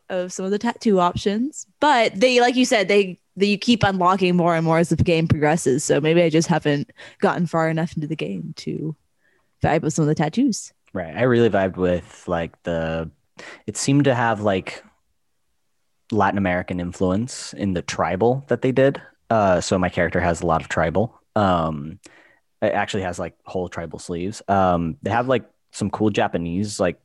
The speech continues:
Speaker 2: a half sleeve and then a full Japanese sleeve. They have a Japanese, like, leg sleeve, and then they have this really cool sort of black and gray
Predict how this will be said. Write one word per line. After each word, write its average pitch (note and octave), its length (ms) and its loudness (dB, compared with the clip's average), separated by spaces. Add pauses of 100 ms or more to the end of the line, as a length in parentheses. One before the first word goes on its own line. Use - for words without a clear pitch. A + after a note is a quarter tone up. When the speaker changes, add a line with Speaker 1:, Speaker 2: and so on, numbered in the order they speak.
Speaker 2:
a C#2+ 80 -2
half G2 260 -4
sleeve G#2+ 320 -4
and F#2 80 -4
then F2 80 -4
a F2+ 40 -4
full F2+ 260 -4
Japanese F#2 500 -4
sleeve. G#2 420 -2 (520)
They G#2+ 80 -2
have G2+ 100 -2
a G2 60 -4
Japanese, G2+ 520 -2
like, E2+ 200 -2
leg F2 360 -2
sleeve, F3 540 -6
and A2+ 140 -2
then A2 100 0
they G#2+ 120 0
have G2+ 160 -2
this F#2+ 140 -4
really G#2 240 0
cool B2 260 -2
sort A#2 220 0
of G2 240 -2 (520)
black G2 380 -2
and F#2 140 -4
gray G2+ 800 0